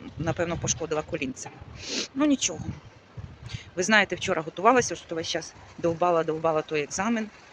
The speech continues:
Ну що, ну ніяк, тридцять із сорока. Думаю, що не здам сьогодні. Ось зніму вам фонтан гарячий. Бачите, як його зараз видно? Що він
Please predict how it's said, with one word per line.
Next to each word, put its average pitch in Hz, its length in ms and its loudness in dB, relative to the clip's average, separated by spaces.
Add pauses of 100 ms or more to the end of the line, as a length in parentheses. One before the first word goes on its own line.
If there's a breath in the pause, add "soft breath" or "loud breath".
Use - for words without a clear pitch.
(200)
Ну 233 160 8
що, 185 280 6
ну 180 80 0
ніяк, 196 400 2
тридцять 226 440 4
із 160 60 -6
сорока. 139 420 -4 (340)
Думаю, 170 280 -2
що 156 140 6
не 160 100 -4
здам 139 220 4
сьогодні. 123 400 -6 (1500 loud breath)
Ось 190 140 0
зніму 208 300 4
вам 185 160 2
фонтан 175 380 0
гарячий. 170 400 -2
Бачите, 226 260 4
як 196 120 2
його 190 120 0
зараз 185 300 -2
видно? 185 300 0 (1400)
Що - 160 -4
він 156 180 -2